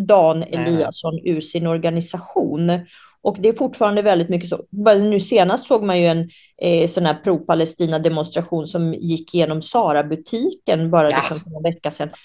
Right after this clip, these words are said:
Speaker 1: Och då satt tramsan någon jävla, liksom, dagissnut, ser ut som en sån här dialogpolis
Speaker 2: Mm.
Speaker 1: efter, så här tultandes. Man bara känner
Speaker 2: Mm.
Speaker 1: så här,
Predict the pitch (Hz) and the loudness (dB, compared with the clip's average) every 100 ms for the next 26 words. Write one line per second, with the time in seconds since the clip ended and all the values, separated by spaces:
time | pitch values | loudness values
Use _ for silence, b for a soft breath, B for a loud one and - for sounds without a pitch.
0 | B 208 185 196 381 - 330 381 190 - | B -2 0 0 -2 0 0 0 -2 -2
1 | 240 254 247 311 185 185 180 190 185 185 | 0 0 0 0 2 0 0 -2 -2 -2
2 | 175 277 262 175 175 180 - - 233 254 | 0 2 4 2 2 -6 -8 -6 -2 0
3 | 370 - - - 262 202 - 185 185 180 | 0 -4 -8 -2 0 0 -2 -4 -2 -2
4 | 175 190 190 214 247 170 - 185 175 262 | -2 2 2 2 0 -2 -2 0 0 -2
5 | 180 180 160 - - - - 311 214 147 | 0 0 -2 -12 -6 -6 0 2 2 0
6 | - 233 190 190 190 - B B - 269 | -2 -2 2 2 0 -4 B B -2 2
7 | - 160 220 | 2 4 4